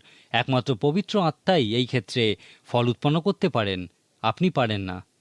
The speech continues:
আমাদের দায়িত্ব হলো ঈশ্বর আমাদেরকে যে দায়িত্ব দিয়েছেন, তার প্রতি সম্পূর্ণ সমর্পিত থাকা এবং নিজেকে বিশ্বাসযোগ্য প্রমাণ করা। অতএব,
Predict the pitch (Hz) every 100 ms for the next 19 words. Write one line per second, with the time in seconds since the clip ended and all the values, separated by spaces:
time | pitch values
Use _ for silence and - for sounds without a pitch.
0 | _ _ _ - 131 143 147 127 131 -
1 | 127 117 113 101 - _ _ - 151 -
2 | 202 185 175 165 160 151 131 131 - 190
3 | 160 110 117 104 98 - _ - 139 131
4 | 123 120 - 156 - 202 196 - 135 180
5 | 247 226 170 123 - 110 95 - - -
6 | 131 131 127 135 135 - 120 110 - 143
7 | 135 175 190 185 175 131 - 104 98 92
8 | _ _ _ _ 120 - 120